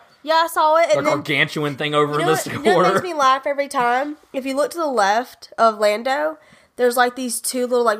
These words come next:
Speaker 1: red looking, like, almost like, I don't know, they almost, like, they have little legs like centipedes, but I think they have two eyes.
Speaker 2: Oh,
Speaker 1: They
Speaker 2: the,
Speaker 1: have
Speaker 2: the
Speaker 1: two eyes.
Speaker 2: tall eyes,
Speaker 1: Yeah,
Speaker 2: the,
Speaker 1: they're, like, tall,
Speaker 2: yeah.
Speaker 1: they both have little antennas, and they're just, like, they have such big eyes. They,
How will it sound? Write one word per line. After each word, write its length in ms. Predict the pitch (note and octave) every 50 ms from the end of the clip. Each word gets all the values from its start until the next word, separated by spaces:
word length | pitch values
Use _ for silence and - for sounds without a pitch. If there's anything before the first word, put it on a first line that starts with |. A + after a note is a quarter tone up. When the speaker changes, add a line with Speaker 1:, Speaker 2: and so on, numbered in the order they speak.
| G#3
Speaker 1:
red 340 | G3 G3+ G#3 G#3 G#3+ A3 A3+ A3+
looking, 240 | A#3 A3+ A#3+ A3
like, 200 | G#3+ G3+ F#3+ -
almost 260 | - C4+ D#4+ F#4+ F#4+ F4
like, 160 | E4 - -
I 60 | -
don't 100 | C4 C4
know, 60 | B3+
they 60 | A#3+
almost, 180 | B3+ C#4 E4 E4+
like, 140 | F4 C#4+ C4+
they 80 | C#4
have 80 | B3+ A#3+
little 180 | A#3 A#3 A3+ A3
legs 240 | A3+ G#3+ A3 A#3
like 120 | A3+ - -
centipedes, 460 | - A3+ G#3+ G#3+ A3 C4+ C4+ C4+ B3+
but 60 | B3
I 60 | G#3
think 160 | G#3+ D#4+ E4+ E4+
they 80 | C#4
have 120 | C4+ A3+ -
two 240 | - - B3+ A#3
eyes. 420 | G3+ F3+ - - F2+ - - - - _ - - - - E3+ -
Speaker 2:
Oh, 180 | A3 A#3 A#3+ A3+
Speaker 1:
They 120 | G3+ G3+
Speaker 2:
the, 40 | B3
Speaker 1:
have 100 | B3+ B3+
Speaker 2:
the 120 | G#3+ G#3
Speaker 1:
two 60 | -
eyes. 80 | C4 A#3+
Speaker 2:
tall 340 | A3 G#3+ G#3 G#3 G3+ G3+ G3
eyes, 320 | F3+ F#3 F#3 F#3 G3 F#3+
Speaker 1:
Yeah, 140 | D#4+ E4 D#4+
Speaker 2:
the, 60 | D#4
Speaker 1:
they're, 100 | D#4 D#4
like, 180 | D#4 D#4 C#4+ C#4
tall, 300 | C#4 C4+ C4 B3 - E4+
Speaker 2:
yeah. 60 | D#4+
Speaker 1:
they 60 | D4+ C#4+
both 160 | D4 D4 D4+
have 120 | D#4+ D#4 D4
little 140 | D4+ D4+
antennas, 320 | D4+ D4 C4+ C4+ C#4+ C#4+ C#4
and 100 | C4 C4
they're 120 | C4 B3+
just, 180 | B3+ B3 C4 A#3+
like, 360 | B3+ A#3+ A3+ G3 - - A3
they 100 | B3 B3+
have 120 | C4 B3
such 240 | - - C4 A#3+ -
big 160 | A#3 B3 A#3
eyes. 240 | B3 A#3 A3+ A#3 A#3
They, 100 | A3+ B3